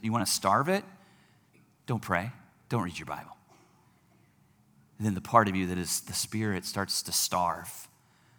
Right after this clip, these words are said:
It starts to get smaller and starts to show. It's still there, but you're not accessing the full power and presence of God. You're like, "Eh, I don't need that."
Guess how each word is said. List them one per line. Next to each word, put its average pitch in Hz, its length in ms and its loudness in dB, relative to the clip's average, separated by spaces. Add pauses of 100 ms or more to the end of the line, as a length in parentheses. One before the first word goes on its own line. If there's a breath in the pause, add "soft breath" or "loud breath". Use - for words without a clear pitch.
(340 soft breath)
It 147 80 -2
starts - 240 0
to 107 80 -8
get 98 80 -2
smaller 104 760 0 (240 loud breath)
and 98 100 -4
starts - 280 0
to 113 40 -2
show. 113 220 2
It's 180 140 6
still 247 240 2
there, 185 420 4 (520 soft breath)
but 127 140 0
you're 143 80 8
not 127 120 10
accessing 127 540 8
the 98 60 2
full 110 220 2
power 107 280 8
and 95 120 0
presence 101 320 2
of 90 100 -8
God. 98 220 4
You're 101 80 -2
like, 110 180 0
"Eh, 160 280 -4 (320 loud breath)
I 143 60 -2
don't 135 180 -2
need 98 180 -2
that." - 240 -16